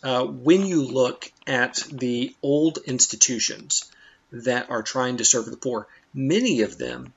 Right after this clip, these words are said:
have Christian backgrounds, whether it be your, um, name your, your religion hospital, you know, Saint Thomas Hospital,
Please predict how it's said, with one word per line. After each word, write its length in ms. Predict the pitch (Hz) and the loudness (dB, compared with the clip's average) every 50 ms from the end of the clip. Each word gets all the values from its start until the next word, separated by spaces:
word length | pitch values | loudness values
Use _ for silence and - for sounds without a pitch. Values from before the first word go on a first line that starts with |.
| _ - - | _ -20 -14
have 380 | - 147 131 123 117 - - | -8 -6 -4 -4 -4 -6 -8
Christian 420 | - - 143 - - - 113 113 107 | -6 -4 -2 -2 -2 -2 -2 -2 -2
backgrounds, 760 | - - - - - - - - - - - - - - - - - - - - - | -2 -2 -4 -6 -12 -12 -12 -12 -10 -6 -4 -4 -4 -4 -6 -20 -20 -20 -10 0 4
whether 320 | 135 127 120 131 127 127 | 6 6 6 6 4 2
it 120 | 127 107 | 0 0
be 200 | - 139 131 127 120 | 0 0 2 2 2
your, 440 | 117 117 110 110 110 104 107 - - _ _ _ - - - - - | 2 2 2 2 2 0 -2 -6 -10 _ _ _ -8 -8 -8 -6 -4
um, 440 | 127 127 120 117 113 110 110 107 - - - _ _ _ _ 208 - - _ _ _ - | -2 0 0 0 0 0 -2 -4 -6 -8 -10 _ _ _ _ -20 -20 -20 _ _ _ -8
name 440 | 175 139 135 135 139 147 147 143 139 | -2 2 4 4 6 6 4 4 2
your, 340 | 131 127 120 117 113 - - _ _ - | 2 2 2 2 0 -4 -8 _ _ -10
your 240 | 127 131 120 127 120 | -8 -4 0 0 0
religion 540 | 117 127 120 123 127 120 - 123 113 110 107 | 2 2 2 4 4 4 4 2 0 0 -2
hospital, 760 | 107 - - - 113 113 110 - - - - - - - - - - | -4 -6 -4 -2 0 0 2 0 0 -2 -4 -8 -8 -10 -12 -12 -10
you 140 | 117 110 | -8 -6
know, 120 | 107 - - _ - - - _ | -6 -6 -8 _ -20 -20 -20 _
Saint 280 | - - 127 131 127 123 | -4 -2 0 0 0 0
Thomas 340 | - 120 117 113 113 104 - | 0 0 0 0 0 0 0
Hospital, 600 | 104 101 98 95 - - - - - - - - | 0 0 0 0 -2 -2 -4 -8 -8 -8 -10 -12